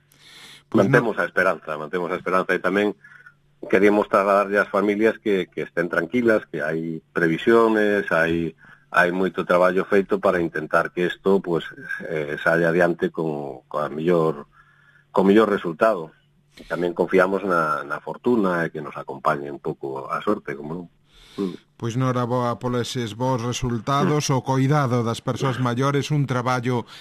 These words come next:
Speaker 1: esencial. Eh, Juan Carlos
Speaker 2: Mm.
Speaker 1: Berrocal, director da
Speaker 2: Moi ben.
Speaker 1: Residencia de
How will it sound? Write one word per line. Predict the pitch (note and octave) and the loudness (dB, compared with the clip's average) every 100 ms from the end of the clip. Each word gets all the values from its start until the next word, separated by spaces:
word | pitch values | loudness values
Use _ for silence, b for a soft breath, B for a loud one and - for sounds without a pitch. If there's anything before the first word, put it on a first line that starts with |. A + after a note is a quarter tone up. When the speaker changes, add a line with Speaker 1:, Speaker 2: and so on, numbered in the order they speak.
| B | B
Speaker 1:
esencial. | C3 C3 C3 B2 - C#3 C#3 A#2 G2+ - B B B | -4 0 0 0 0 0 2 0 -2 -6 B B B
Eh, | A#2 A#2+ | -4 -4
Juan | D3 C3+ | -2 0
Carlos | D#3+ D3 C3 | 0 0 0
Speaker 2:
Mm. | C#3 | 0
Speaker 1:
Berrocal, | C3 C#3 C#3+ B2+ | 0 0 0 0
director | B2 A#2+ G#2+ C3+ A#2+ | 0 -2 -2 -2 0
da | C3 | 0
Speaker 2:
Moi | |
ben. | B2 | 2
Speaker 1:
Residencia | F2+ B2 B2+ A#2 C3 | 2 0 -2 -2 -2
de | A#2+ | -2